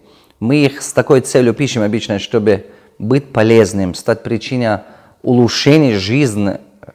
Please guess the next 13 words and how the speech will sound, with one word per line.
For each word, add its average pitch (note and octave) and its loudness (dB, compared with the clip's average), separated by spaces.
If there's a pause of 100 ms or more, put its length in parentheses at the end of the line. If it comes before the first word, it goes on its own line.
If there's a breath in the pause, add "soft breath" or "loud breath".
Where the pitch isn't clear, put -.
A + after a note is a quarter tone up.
(220)
э, F#2 -6
народа A2 2
на G#2 0
земле, G2+ -2 (380 loud breath)
э, G2+ 2
стать - 0
причиной A#2+ -2 (460 soft breath)
изменения B2 0
жизни B2 -2
кого-то A#2 2
к - -8
лучшую A#2 -4
сторону. C#2 -6